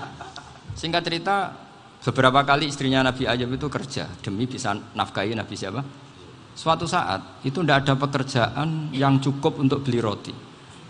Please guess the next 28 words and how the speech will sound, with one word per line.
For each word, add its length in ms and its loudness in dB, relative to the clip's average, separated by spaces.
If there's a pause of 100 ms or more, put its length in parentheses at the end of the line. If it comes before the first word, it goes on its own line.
(180)
Satu-satunya 640 2
peluang 320 4
dapat 320 4
rezeki 320 0
itu 240 -4 (560)
putrinya 400 6
raja 320 4
itu 160 4
rambutnya 320 6
berondoli. 560 4 (1120)
Terus 100 -2
ada 220 4
sayembara 560 2
siapa 240 2
yang 160 6
rambutnya 320 0
bagus 320 -4
mau 80 0
dibeli. 400 -6 (480)
Sampai 420 0
rambutnya 680 2
sitinya, 640 2
apa, 160 0
istrinya 400 6
Nabi 80 2
Ayub 240 8
itu 80 4
dijual. 400 6